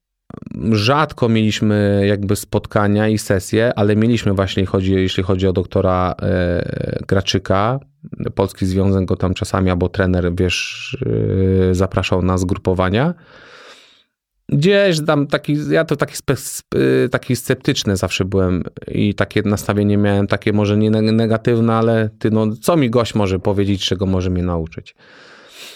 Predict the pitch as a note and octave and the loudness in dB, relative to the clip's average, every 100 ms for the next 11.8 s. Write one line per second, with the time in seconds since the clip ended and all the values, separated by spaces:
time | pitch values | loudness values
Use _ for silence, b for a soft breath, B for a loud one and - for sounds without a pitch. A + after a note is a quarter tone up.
0 | B _ _ - B2 B2+ B2 - - A2+ | B _ _ 0 2 4 0 -6 -12 -10
1 | - A2+ C3 C3 B3 - - G3 G3 C#3+ | -4 0 0 0 -2 -4 -4 -2 0 2
2 | B2 G#2 - C3 E3+ F3 A2 B2 F3 D3 | 2 0 0 0 0 -2 -2 0 0 0
3 | - B2+ A#2+ B2 A#2+ A2+ A#2+ A#2 A#2+ A2+ | 0 0 0 2 0 0 -2 -2 0 0
4 | A2 G2+ - A2+ A2 G#2 A2 G#2+ G#2 G#2 | 0 0 0 0 0 0 0 0 0 0
5 | G#2+ G#2+ G2+ G#2 G2+ G2+ G2+ G2 G#2 G2 | 2 2 2 2 0 0 0 2 2 0
6 | - F#2+ F#2+ - G2 F#2+ G2 G2 F#2 F2+ | 0 -2 0 0 0 2 2 2 0 0
7 | F#2 F#2 F#2 F#2+ F#2+ - F#2 - F#2 - | 0 0 0 0 0 0 -4 -2 -4 -2
8 | G2 - - - F#2 - F#2+ F#2 G#2 G2 | -2 -4 -6 -2 -2 0 -2 0 0 0
9 | F#2+ F#2+ F2+ F#2 F#2 F2+ F#2+ F#2+ F#2+ C#3 | 0 0 0 -2 -2 0 2 2 0 0
10 | D2+ A2+ G#2+ G2+ G2+ G2+ F#2+ F#2+ - F#2 | 0 2 2 2 2 2 2 0 -2 -6
11 | - - F#2+ - F2+ F2+ - | -6 -6 -6 -4 -2 -2 -4